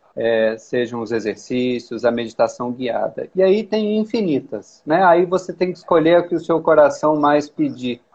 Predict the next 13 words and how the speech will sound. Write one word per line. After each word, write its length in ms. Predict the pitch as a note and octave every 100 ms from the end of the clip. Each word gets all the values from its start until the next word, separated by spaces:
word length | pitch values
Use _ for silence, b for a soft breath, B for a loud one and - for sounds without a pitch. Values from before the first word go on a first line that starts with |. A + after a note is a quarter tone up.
| _
no 160 | - A3
momento. 640 | A3 D#3 C#3 A2+ - _ _ _ _ _ _ _
Eu 120 | E3
nunca 260 | A3 C#4 C4
planejo, 640 | C4 A#3+ E3 C3 G#2+ - _
mas 220 | D3+ E3+
é 80 | G3
como 240 | G#3 A#3+ A#3
eu 60 |
já 160 | G#3 F#3+
fiz 240 | G3 F3
muitas 520 | D#3+ B3 B3 - B2+
diferentes, 920 | A#2+ B2 B2+ A#2+ D3+ F#3 D#3+ B2+ -